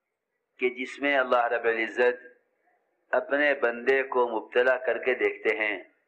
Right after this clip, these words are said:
کہ یہ ان دو امانتوں کو کیسے ادا کرتا ہے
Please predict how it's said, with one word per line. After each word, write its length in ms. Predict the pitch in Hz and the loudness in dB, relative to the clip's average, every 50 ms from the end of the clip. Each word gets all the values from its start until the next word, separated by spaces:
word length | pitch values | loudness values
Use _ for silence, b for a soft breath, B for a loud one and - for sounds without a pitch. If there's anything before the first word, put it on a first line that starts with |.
| _ _ _ _ _ _ _ _ _ _ _ _ _ _ _ _ _ _ _ _ _ _ _ _ _ _ _ | _ _ _ _ _ _ _ _ _ _ _ _ _ _ _ _ _ _ _ _ _ _ _ _ _ _ _
کہ 60 | 127 | 0
یہ 200 | 127 127 127 135 143 | 0 2 2 2 2
ان 300 | 139 135 139 131 123 120 | 2 0 -2 -6 -2 0
دو 180 | 135 139 143 120 | 2 2 2 2
امانتوں 680 | 120 123 123 120 117 117 120 120 117 - 123 123 - | 0 0 0 -2 -2 0 -2 -6 -2 0 0 0 0
کو 220 | - - - 127 127 | -2 0 2 2 2
کیسے 340 | - - 123 117 117 - 139 123 | 2 0 -2 -2 2 2 2 2
ادا 220 | 113 110 117 117 | 4 4 2 0
کرتا 480 | 113 - 107 101 98 - 107 110 110 107 | 2 0 0 0 0 0 0 2 2 2
ہے 140 | 117 120 | 2 0